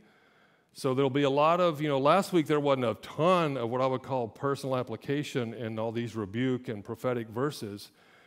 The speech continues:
Tonight will be the opposite. There'll be a lot of, I think, forgiveness application for all of us because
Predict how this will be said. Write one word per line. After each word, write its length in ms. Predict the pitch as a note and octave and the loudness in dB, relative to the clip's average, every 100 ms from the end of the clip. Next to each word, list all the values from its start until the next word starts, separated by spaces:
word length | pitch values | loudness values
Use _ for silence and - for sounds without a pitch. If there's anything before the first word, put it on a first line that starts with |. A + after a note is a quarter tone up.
| _ | _
Tonight 380 | - C3 D3 F3 | -4 6 8 8
will 80 | D#3 | 6
be 140 | D3 | 4
the 100 | B2+ | 4
opposite. 580 | B2+ C#3+ B2 - G2 A2+ | 6 4 2 -8 -10 -6
There'll 120 | B2+ | -4
be 160 | B2 C#3 | 0 2
a 80 | B2 | 2
lot 320 | B2+ C#3+ C#3 | 2 2 2
of, 120 | A#2+ | 0
I 100 | A#2+ | -2
think, 280 | - B2+ A#2+ | -4 -8 -8
forgiveness 720 | - A#2+ A2 B2+ C3+ C3 A2 | -8 -8 -2 0 0 -2 -4
application 800 | - A2 G#2+ G#2 B2 A2 - A2 | -4 -6 -6 -8 -4 -4 -6 -12
for 180 | - G#2+ | -8 -6
all 260 | A2 A#2 | -4 -4
of 100 | G2+ | -6
us 260 | F2 E2 - | -10 -16 -18
because 540 | - B2 D3 C#3+ - | -12 -2 0 0 -4